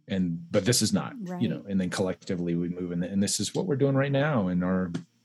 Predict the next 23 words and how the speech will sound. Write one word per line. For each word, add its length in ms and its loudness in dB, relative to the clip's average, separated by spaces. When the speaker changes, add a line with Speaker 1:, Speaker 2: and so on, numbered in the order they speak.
Speaker 1:
human 460 10
<laughs> 20 8
Speaker 2:
Yeah, 60 6
Speaker 1:
experience. 800 8
Speaker 2:
big 80 0
Speaker 1:
Like, 200 0
we're 140 2
trying 180 4
to 80 4
Speaker 2:
time. 80 -4
Speaker 1:
figure 400 0
this 220 4
out, 260 2
Speaker 2:
Yeah. 200 -6
Speaker 1:
right? 340 -2
You 220 -2
know, 120 0
look 240 2
at 180 2
the 240 6
whole 200 4
world 460 4
with, 160 -2